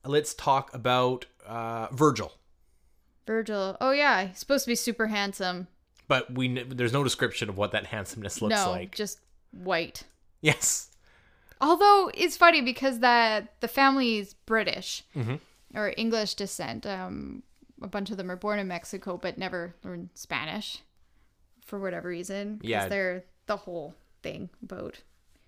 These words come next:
Speaker 2: not mixing, blah, blah, blah.
Speaker 1: Mm-hmm.
Speaker 2: Um, that how many people in my book club didn't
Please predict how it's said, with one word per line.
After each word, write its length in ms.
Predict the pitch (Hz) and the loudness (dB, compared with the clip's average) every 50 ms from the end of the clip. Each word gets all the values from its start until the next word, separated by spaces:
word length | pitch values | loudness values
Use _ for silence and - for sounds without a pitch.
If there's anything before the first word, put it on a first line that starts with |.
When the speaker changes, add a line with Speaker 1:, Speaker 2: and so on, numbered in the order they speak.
| _ _ - | _ _ -10
Speaker 2:
not 180 | 190 165 - | -10 -10 -10
mixing, 400 | 180 175 - - - 185 185 180 180 | -10 -14 -14 -12 -10 -10 -10 -10 -8
blah, 160 | - 185 175 175 | -8 -8 -8 -6
blah, 200 | 180 180 180 175 | -6 -6 -6 -6
blah. 300 | - 180 - - 196 190 - | -6 -4 -4 -4 -6 -6 -8
Speaker 1:
Mm-hmm. 680 | 131 113 101 120 135 - - - _ _ _ _ - | -10 -8 -6 -8 -8 -10 -14 -20 _ _ _ _ 0
Speaker 2:
Um, 680 | 220 220 220 220 214 214 208 208 214 208 208 208 214 220 - _ _ _ _ _ - _ _ _ _ - - _ _ _ _ - | 2 4 4 4 4 4 2 2 0 -2 -2 -4 -4 -6 -10 _ _ _ _ _ -20 _ _ _ _ -20 -20 _ _ _ _ 4
that 180 | 262 254 247 247 | 6 6 6 8
how 200 | 240 262 269 277 | 8 6 6 6
many 160 | 285 285 285 | 6 4 2
people 380 | 262 - - 247 240 - 262 247 | 2 0 -2 -2 0 0 0 0
in 140 | 214 220 233 | 0 2 0
my 140 | 233 214 208 | 0 0 0
book 220 | 196 220 226 226 - | -2 -4 -4 -4 -2
club 260 | 262 240 233 208 196 | 0 0 0 0 0
didn't 320 | 220 214 208 226 220 233 | -2 -2 -2 -2 -6 -8